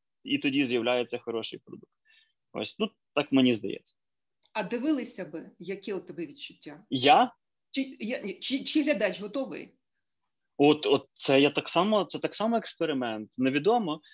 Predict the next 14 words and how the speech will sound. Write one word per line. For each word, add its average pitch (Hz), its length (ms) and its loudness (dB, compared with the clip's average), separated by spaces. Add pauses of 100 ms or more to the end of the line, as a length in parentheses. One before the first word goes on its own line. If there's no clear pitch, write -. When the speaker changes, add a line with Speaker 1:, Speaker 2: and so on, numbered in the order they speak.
(220)
Speaker 1:
Е, 127 120 4
багато, 208 640 2 (120)
е, 143 100 -2
ну, 170 160 2
є 160 200 4
випадки, 220 340 -2
коли, 160 300 -2
здавалося 147 500 -2
б, 127 120 -10
все 156 260 -2
зробили 135 360 -2
по 127 120 -6
книжці 127 400 -8
правильно, 156 560 -2